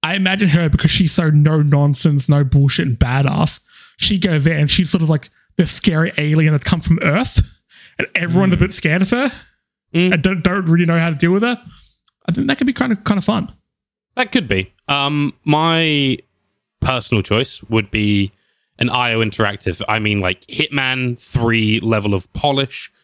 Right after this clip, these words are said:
Speaker 2: and the same sort of, like, you can set it because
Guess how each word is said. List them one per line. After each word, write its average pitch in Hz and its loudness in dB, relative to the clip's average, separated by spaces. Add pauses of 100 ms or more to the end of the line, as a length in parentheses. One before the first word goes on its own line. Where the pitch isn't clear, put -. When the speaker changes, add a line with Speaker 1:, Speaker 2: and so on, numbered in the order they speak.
(720)
Speaker 2:
and 107 -2
the 110 -2
same 120 -4
sort 117 0
of, 113 -6
like, 131 -2 (200)
you 180 0
can 185 0
set 196 -2
it - -6
because 175 -2